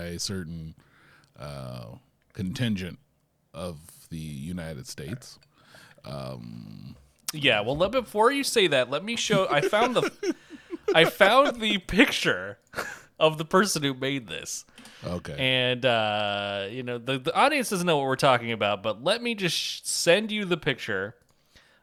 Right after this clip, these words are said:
Speaker 2: of this person.
Speaker 1: Yep.
Speaker 2: And you tell me if your theory <laughs> holds up. All right, here we go.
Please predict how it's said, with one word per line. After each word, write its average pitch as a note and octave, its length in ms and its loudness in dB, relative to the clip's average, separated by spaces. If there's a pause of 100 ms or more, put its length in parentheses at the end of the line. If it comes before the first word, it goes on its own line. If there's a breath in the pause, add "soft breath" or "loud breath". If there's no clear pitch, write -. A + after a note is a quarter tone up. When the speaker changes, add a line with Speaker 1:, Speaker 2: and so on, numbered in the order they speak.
(120)
Speaker 2:
of A#2 260 0
this C3 180 -2
person. A2+ 600 -6 (960)
Speaker 1:
Yep. F#2 160 -8 (140)
Speaker 2:
And D3 200 -8
you B3+ 260 0
tell F#3+ 360 4
me E3 240 0
if C3+ 120 -10
your B2+ 120 -4
theory D3 360 4
<laughs> - 60 2
holds - 420 6
up. - 380 0 (3250 loud breath)
All C3 100 -6
right, G#2 120 -8
here A#2 120 -10
we B2+ 80 -6
go. - 180 -12